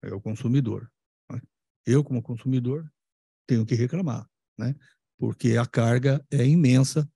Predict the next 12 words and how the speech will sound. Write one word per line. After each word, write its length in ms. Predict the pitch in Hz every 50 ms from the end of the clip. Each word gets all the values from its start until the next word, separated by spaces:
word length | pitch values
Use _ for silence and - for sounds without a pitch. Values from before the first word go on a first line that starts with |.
| _ _ _ _ _ _ _ -
em 100 | 139 127
cima 360 | - - - 131 127 135 139
da 160 | 143 151 147
gente 300 | 120 123 127 131 131 -
aqui. 280 | 147 - - 104 107 110 _ _ _ _ _ - - - _ _ _ _ _ _ _ _ _
Esse 240 | 156 170 175 - 190
quadro 400 | 160 - 135 120 120 120 117 117
aqui, 440 | 110 - - 143 143 196 233 220 190
né, 240 | 135 127 139 151 143
dos 220 | 127 120 113 110
efeitos 460 | 113 107 - - 120 113 113 - -
previstos, 760 | - - 135 147 127 107 107 123 160 180 - - - 123 110